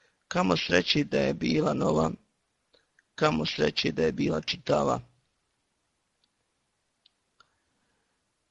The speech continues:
Poslanik, sallallahu alejhi ve sellem, reče:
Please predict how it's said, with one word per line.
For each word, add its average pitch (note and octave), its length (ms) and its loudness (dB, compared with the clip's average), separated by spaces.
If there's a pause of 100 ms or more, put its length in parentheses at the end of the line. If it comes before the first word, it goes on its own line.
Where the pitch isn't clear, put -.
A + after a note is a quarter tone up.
(440)
Poslanik, G3+ 460 0
sallallahu E3+ 520 2
alejhi D3 240 0
ve A#2+ 80 -4
sellem, D3+ 400 0
reče: D#3+ 400 2